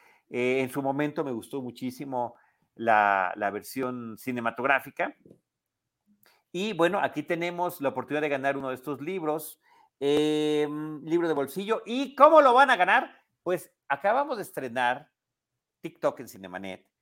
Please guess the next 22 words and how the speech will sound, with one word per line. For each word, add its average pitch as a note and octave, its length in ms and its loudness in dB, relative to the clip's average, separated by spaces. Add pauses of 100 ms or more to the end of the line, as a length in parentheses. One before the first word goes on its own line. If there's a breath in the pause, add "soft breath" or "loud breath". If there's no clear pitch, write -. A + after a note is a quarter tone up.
(180)
Nuestra F#3 460 -2
estrella A3 380 -4
en A3 100 -10
TikTok, - 320 -12
¿sabes B3 240 0
quién F3+ 220 -6
es? G3 180 -6
De E3 80 -8
todo F3 140 2
el E3+ 80 0
equipo D3 260 -12
Cinemanet, A2 540 -10
Ivanovich. A2 520 -8
¿Quién D#3+ 140 -8
te F3+ 80 -14
imaginarías A#2+ 680 -6
que - 60 -20
sería B2 260 -4
nuestra G2+ 200 -10
estrella G2+ 320 -8
de F#2 100 -6
TikTok? - 380 -12